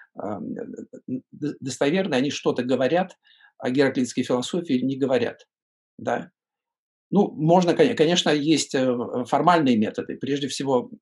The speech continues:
я считаю, это изучение консенсуса, консенсус, э, древних читателей. Вот. Ам, м, я вам уже, э, говорил, что я,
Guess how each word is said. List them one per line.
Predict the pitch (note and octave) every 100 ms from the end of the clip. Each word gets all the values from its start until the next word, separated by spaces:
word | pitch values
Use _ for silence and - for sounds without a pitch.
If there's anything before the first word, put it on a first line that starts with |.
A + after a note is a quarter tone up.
| _
я | - B2 B2
считаю, | - C#3 C3
это | C3+
изучение | C3 B2 D#3 C3+
консенсуса, | C3 D3 - D#3 - - - - _ _ _ _ _ _ _
консенсус, | - B2+ D#3+ C#3 D3 C3
э, | D#3+
древних | A#2+ C#3 C#3 B2
читателей. | - - B2+ F#2+ - - - _ _ _ _
Вот. | A#2+ B2 - _ _ _ _ _
Ам, | C3 B2 C3 B2 A#2
м, | A2 D2 A#1+ - - - - - - - - _ - -
я | C3 F3+
вам | F3
уже, | E3+
э, | E3+ - - - C#3+
говорил, | D3+ F3+ F#3 C3+
что | -
я, | C3 -